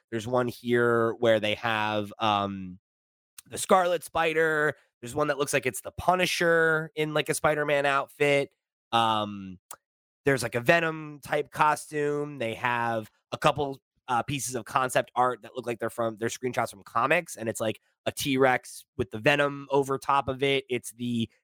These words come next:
nineteen sixties Spider-Man cartoon, and then Spider-Man Noir. Um,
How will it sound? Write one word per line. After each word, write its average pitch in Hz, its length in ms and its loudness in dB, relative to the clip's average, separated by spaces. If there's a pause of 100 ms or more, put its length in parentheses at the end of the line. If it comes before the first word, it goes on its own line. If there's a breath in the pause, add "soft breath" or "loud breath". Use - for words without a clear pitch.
nineteen 135 400 0
sixties 131 560 -2
Spider-Man 151 520 2
cartoon, 131 760 -2 (240)
and 120 80 -12
then 120 140 -2
Spider-Man 113 440 0
Noir. 139 600 2 (1000)
Um, 101 540 0